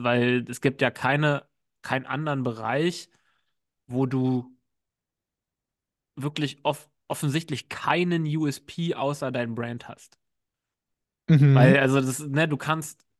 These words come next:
Speaker 1: eine tolle Stoffqualität haben, eine tolle Druckqualität, einen coolen Schnitt, aber genau die gleiche Qualität,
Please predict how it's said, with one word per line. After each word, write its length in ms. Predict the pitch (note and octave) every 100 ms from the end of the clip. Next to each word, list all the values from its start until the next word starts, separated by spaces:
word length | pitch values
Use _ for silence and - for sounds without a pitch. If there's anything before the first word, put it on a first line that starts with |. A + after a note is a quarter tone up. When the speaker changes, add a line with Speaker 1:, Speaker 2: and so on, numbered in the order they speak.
| _
Speaker 1:
eine 240 | C3 B2+ -
tolle 320 | C#3+ D#3 D3+
Stoffqualität 920 | - C3+ - - B2+ B2 - B2 B2
haben, 280 | A#2+ A#2+ B2
eine 180 | A#2+ -
tolle 260 | C#3 C3+
Druckqualität, 960 | B2+ C3+ D3 - C3+ B2+ B2 B2+ B2+ B2+
einen 100 | B2
coolen 360 | - F3 E3+ D#3
Schnitt, 440 | - D3 F3+ - _ _ _ _ _ _ _
aber 260 | B2 C3
genau 360 | B2 B2 C3 E3
die 120 | D3+
gleiche 320 | C#3 D3 D3
Qualität, 600 | C#3+ C3 B2+ B2 D#3+ F3